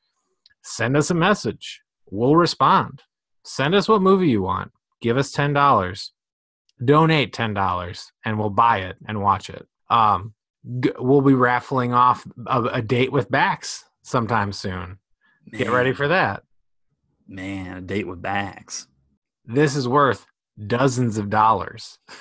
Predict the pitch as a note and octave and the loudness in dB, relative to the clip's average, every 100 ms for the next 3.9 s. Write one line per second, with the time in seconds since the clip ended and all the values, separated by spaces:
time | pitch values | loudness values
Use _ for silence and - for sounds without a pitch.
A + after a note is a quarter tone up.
0 | - - C4+ - D4+ _ _ - - _ | -10 -4 -4 -2 -4 _ _ -10 -10 _
1 | - _ - - - _ _ _ _ _ | -20 _ -4 -4 -4 _ _ _ _ _
2 | _ _ _ _ _ _ - E3+ - G#2 | _ _ _ _ _ _ -12 -12 -6 -6
3 | F#2 - - D3+ F#3 D#3+ B2+ A#2 | -6 -10 -14 -2 2 4 2 0